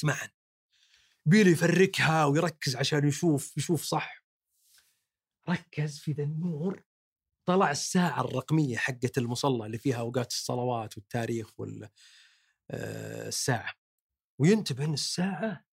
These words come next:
ثنتين من الليل. حاول يقوم، أطرافه، <laughs> يديه ورجليه مو بمعه، نايمة. تعرفون النوم اللي ذو-، تحس إنك مربط، يا الله تحرك. يحاول يتذكر وين مكان الباب،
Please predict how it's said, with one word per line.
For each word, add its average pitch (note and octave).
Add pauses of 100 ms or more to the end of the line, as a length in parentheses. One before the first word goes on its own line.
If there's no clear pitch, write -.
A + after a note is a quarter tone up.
(120)
ثنتين C#3+
من A#2
الليل. A2+ (680)
حاول G3+
يقوم، G#3
أطرافه، F#3
<laughs> -
يديه F3
ورجليه D#3+
مو E3
بمعه، C#3+ (320)
نايمة. D3 (800)
تعرفون E3+
النوم E3
اللي C#3+
ذو-، D#3+
تحس -
إنك E3
مربط، D#3+
يا G#3
الله G#3+
تحرك. - (640)
يحاول C3+
يتذكر C3
وين C3
مكان C3
الباب، C3